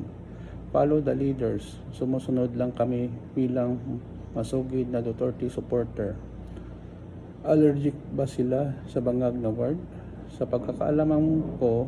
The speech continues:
trolls lang ni Ngi-, Ngiwin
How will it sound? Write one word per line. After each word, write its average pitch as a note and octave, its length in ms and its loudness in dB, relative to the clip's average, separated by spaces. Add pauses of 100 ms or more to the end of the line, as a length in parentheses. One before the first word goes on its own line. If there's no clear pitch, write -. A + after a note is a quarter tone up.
(140)
trolls C3 480 2
lang B2+ 240 2
ni B2+ 160 2 (1120)
Ngi-, C3 400 4 (160)
Ngiwin B2+ 720 2